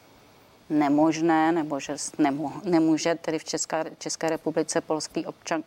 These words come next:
polská občanka takovýto zákrok, eh, pořídit, tak to zase povede prostě k nějakým,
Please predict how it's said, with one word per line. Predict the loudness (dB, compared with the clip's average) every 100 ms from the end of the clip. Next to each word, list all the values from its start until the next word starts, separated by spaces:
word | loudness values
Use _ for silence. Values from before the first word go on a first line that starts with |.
| -6
polská | -6 -4 -6
občanka | -4 -2 0 0
takovýto | -6 -8 -4
zákrok, | 0 0 0 -4 -6 -16 -18 -18 -20 -20 -20 -6
eh, | -2 -2
pořídit, | -2 -2 -2 0
tak | -2
to | -2
zase | -2 -2 -2
povede | 0 2 2 2 2
prostě | 0 -4 -6 -2 0 0
k | 2
nějakým, | 2 2 0 2 4 4